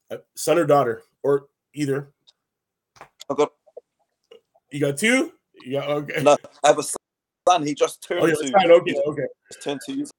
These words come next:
Speaker 2: old.
Speaker 1: He just turned two. Any plans to, uh, put some gloves on him?
Speaker 2: Yeah, yeah, yeah. If he, if he wants to do it,
Speaker 1: Teach him,
Speaker 2: little
Speaker 1: teach
Speaker 2: gloves
Speaker 1: him young,
Speaker 2: already.
Speaker 1: it's fun.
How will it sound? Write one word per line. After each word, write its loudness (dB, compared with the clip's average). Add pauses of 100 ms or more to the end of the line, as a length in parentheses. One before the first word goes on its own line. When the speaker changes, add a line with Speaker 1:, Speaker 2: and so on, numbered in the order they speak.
Speaker 2:
old. -2
Speaker 1:
He -12
just -8
turned 0
two. -4 (220)
Any -4
plans 4
to, 6
uh, 0
put -6
some -6
gloves 2
on 4
him? 2 (1600)
Speaker 2:
Yeah, 4
yeah, -6
yeah. -10
If -16
he, -10 (520)
if -16
he -14
wants -8
to -10
do -2
it, -2
Speaker 1:
Teach -8
him, -14 (360)
Speaker 2:
little -6 (460)
Speaker 1:
teach -4
Speaker 2:
gloves -2
Speaker 1:
him -10
young, -2
Speaker 2:
already. -4
Speaker 1:
it's -8
fun. -12